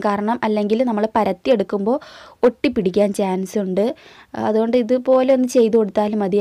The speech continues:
എല്ലാ ഫ്ലോറും ഇതിനകത്തൊന്ന് ഒട്ടിപ്പിടിച്ചിരിക്കട്ടെ. അപ്പോൾ നമുക്ക് പെട്ടെന്ന് തന്നെ പരത്തി, ഒട്ടിപ്പിടിക്കാതെ പരത്തിയെടുക്കാനായിട്ട് പറ്റും.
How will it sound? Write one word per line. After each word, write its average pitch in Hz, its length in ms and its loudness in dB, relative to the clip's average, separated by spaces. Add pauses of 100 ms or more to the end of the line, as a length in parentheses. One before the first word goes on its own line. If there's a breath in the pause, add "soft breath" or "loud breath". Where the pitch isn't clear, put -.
എല്ലാ 208 240 2
ഫ്ലോറും 220 380 2
ഇതിനകത്തൊന്ന് 214 600 -2
ഒട്ടിപ്പിടിച്ചിരിക്കട്ടെ. 202 1000 -4
അപ്പോൾ 240 180 -2 (480 loud breath)
നമുക്ക് 202 320 -4
പെട്ടെന്ന് 233 440 0
തന്നെ 220 260 -4
പരത്തി, 208 400 0 (160)
ഒട്ടിപ്പിടിക്കാതെ 202 760 -2 (420 loud breath)
പരത്തിയെടുക്കാനായിട്ട് 202 1040 0 (340 soft breath)
പറ്റും. - 320 -6